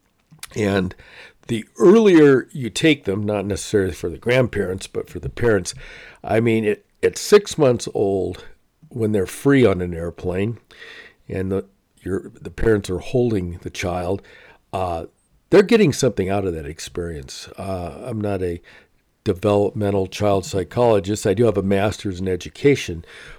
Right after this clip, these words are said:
but I can tell you that two and three-year-olds, if you take 'em out to restaurants, you, the earlier you do, the more you'll be able to control them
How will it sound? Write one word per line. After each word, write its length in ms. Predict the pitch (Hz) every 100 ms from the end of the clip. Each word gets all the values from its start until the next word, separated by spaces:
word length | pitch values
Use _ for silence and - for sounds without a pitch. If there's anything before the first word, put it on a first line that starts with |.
| _
but 120 | 113
I 140 | 101 107
can 320 | - 98 95 -
tell 300 | - 160 147
you 320 | 120 110 104
that 440 | 95 101 101 - - - - - _ _
two 220 | - 175
and 120 | 156 120
three-year-olds, 800 | 123 127 117 107 104 104 98 - - _ _
if 140 | -
you 80 | 104
take 280 | - 165 175
'em 120 | 156
out 220 | 139 135
to 100 | -
restaurants, 880 | 107 104 113 - 113 110 110 - - - - _
you, 320 | - 110 98 - _ _ _
the 140 | 104
earlier 360 | 127 143 160 151
you 160 | 135 110
do, 400 | 117 117 110 - - _ _ _ _ _ _ -
the 100 | 104
more 520 | 110 131 131 127 -
you'll 180 | - 127
be 160 | 104 117
able 160 | 113
to 80 | 104
control 540 | - 101 - 135 123 117
them 380 | 113 110 107